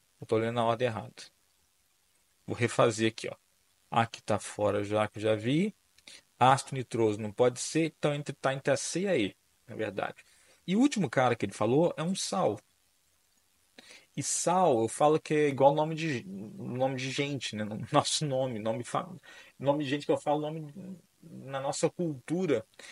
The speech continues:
A gente tem o nome do pai e o nome da mãe, sobrenome do pai e da mãe. Da mãe primeiro, do pai depois. Mesma coisa aqui, é porque eu, <laughs> eu falo que a mãe é o ácido, tá? Então, esse carinha aqui, o N O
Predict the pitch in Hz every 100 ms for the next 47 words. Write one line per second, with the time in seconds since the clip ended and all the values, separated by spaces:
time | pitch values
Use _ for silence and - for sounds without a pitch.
0 | - _ 120 120 - 143 135 139 135 139
1 | 135 - 170 202 190 190 170 113 104 131
2 | 123 120 117 117 117 123 135 104 98 _
3 | _ _ _ _ _ _ - 120 123 107
4 | 113 151 151 156 _ - 156 170 151 143
5 | 160 117 101 - - - - - - _
6 | _ _ _ _ _ - 180 254 339 -
7 | 226 226 226 - 110 - - 135 - 165
8 | 156 147 - 156 139 - 127 127 131 123
9 | 131 139 113 - - 104 - _ _ 107
10 | 131 - _ _ _ - 117 160 180 165
11 | _ - 151 185 185 - 139 120 107 107
12 | 101 - 120 110 110 110 101